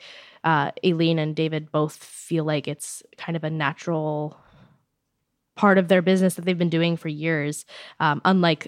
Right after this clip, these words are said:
another publisher who might have been focused on more long-form video and,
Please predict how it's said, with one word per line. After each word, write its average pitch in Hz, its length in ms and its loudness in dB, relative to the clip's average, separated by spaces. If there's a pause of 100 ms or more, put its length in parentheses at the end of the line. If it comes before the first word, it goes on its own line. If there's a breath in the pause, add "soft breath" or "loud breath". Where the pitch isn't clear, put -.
another 165 320 2
publisher 160 460 -6
who 160 160 -4
might 151 220 -4
have 156 240 -8
been 151 160 -4
focused 160 360 -6
on 160 140 -4
more 160 160 -2
long-form 185 540 4
video 160 540 -2
and, 147 460 -10